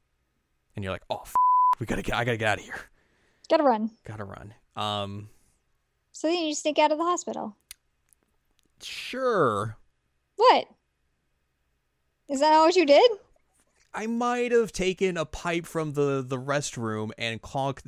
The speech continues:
Speaker 1: the guard over the head.
Speaker 2: Oh, Jesus, dude.
Speaker 1: I didn't know how to sneak out. <laughs>
Speaker 2: Oh, my God.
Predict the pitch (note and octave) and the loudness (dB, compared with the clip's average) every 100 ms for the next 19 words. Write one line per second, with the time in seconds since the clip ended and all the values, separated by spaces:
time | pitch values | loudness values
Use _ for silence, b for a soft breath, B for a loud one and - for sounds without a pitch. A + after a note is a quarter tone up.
0 | A#2+ A#2 A#2 B2 A#2+ A2+ A2 G#2+ G#2+ G2 | -10 -6 0 0 0 -2 -4 -6 -6 -10
1 | F#2+ A#2 - _ _ _ G4+ C5 A4 - | -10 -14 -18 _ _ _ 10 10 10 4
2 | G4+ D#5 C5+ B4 - - C#4+ D4 F4+ B4 | 4 4 6 6 6 2 4 6 10 12
3 | C5 A#4+ - _ D#3 F#3+ A3+ G#3+ F#3+ G3+ | 12 8 0 _ 4 6 6 6 8 6
4 | F3 - G3 G3+ G3+ A#3+ C#3+ B2+ - - | 4 2 -2 2 4 8 8 8 4 4
5 | B B B B - _ - - D#4+ A#4 | B B B B -20 _ -10 -2 4 6
6 | E4 C#4 D4+ G4+ G4+ D4+ B3 B3 D#4+ | 4 6 4 6 4 2 0 -4 -8